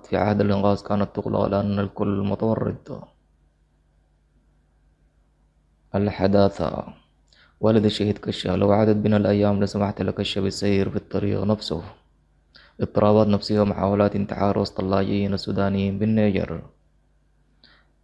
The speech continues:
الدكير: ندعم محاكمة مجرمي النظام المباد.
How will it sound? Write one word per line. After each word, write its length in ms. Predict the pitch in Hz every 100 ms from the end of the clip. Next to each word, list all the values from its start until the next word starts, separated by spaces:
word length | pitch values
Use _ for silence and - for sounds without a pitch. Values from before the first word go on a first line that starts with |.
| -
الدكير: 520 | 101 104 113 110 104
ندعم 380 | 107 107 101 107
محاكمة 520 | - 104 104 107 104 - - _ _ _ -
مجرمي 520 | 98 107 101 104 101
النظام 560 | 101 101 101 98 98 101
المباد. 720 | 107 107 107 101 90 87